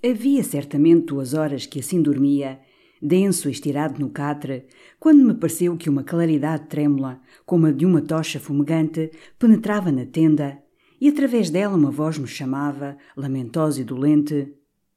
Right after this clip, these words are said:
"Teodorico, Teodorico, ergue-te e parte para Jerusalém."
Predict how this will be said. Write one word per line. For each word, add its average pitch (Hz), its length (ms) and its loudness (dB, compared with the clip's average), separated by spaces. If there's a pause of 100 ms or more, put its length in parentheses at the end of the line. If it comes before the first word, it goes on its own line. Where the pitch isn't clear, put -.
(120)
"Teodorico, 156 800 0 (320)
Teodorico, 190 880 0 (180)
ergue-te 143 680 -2 (180)
e 214 80 -2
parte 196 460 -2
para 139 240 -6
Jerusalém." 135 880 -6